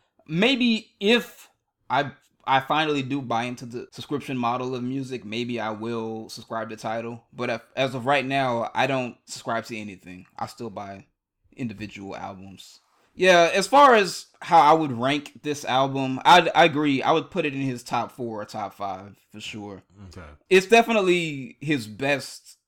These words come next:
Speaker 1: I would say his best post-retirement album. And I liked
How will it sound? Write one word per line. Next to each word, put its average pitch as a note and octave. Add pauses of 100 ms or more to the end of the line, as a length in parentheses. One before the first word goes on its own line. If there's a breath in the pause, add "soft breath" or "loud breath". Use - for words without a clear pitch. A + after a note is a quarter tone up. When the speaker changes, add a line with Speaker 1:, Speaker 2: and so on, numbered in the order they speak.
(140)
Speaker 1:
I B2
would D3
say D3+
his C3
best C3
post-retirement A#2
album. E2 (480)
And E3+
I G3
liked A#3